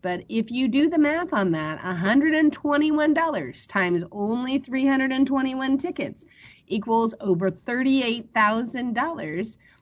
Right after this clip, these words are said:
that some lucky winner will get fifty percent of. So that means you would get nineteen thousand, slightly over nineteen thousand dollars if we sell out of all these tickets, and we're going to,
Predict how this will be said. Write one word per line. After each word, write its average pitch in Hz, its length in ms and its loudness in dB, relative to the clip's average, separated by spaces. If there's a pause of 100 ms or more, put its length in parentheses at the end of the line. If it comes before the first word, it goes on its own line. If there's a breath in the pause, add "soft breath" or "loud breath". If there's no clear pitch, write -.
(140)
that 208 300 0
some 247 640 -2
lucky 226 360 2
winner 226 460 -2
will 185 140 -4
get 202 200 -8
fifty 226 280 -6
percent 254 360 -4
of. - 200 -8
So 180 160 -4
that 196 220 2
means 196 380 -2
you 180 300 -2
would 262 300 -4 (180)
get 165 260 -12
nineteen 190 760 -2
thousand, 190 600 -2 (200)
slightly 226 420 -2
over 214 160 -4
nineteen 196 480 -2
thousand 175 440 -2
dollars 175 360 -2
if 196 100 -6
we 190 100 -4
sell 180 260 -4
out 180 120 0
of 175 80 -8
all 175 140 -2
these 185 160 -2
tickets, 233 400 -8
and 196 180 2
we're 233 120 2
going 220 420 2
to, 185 340 -6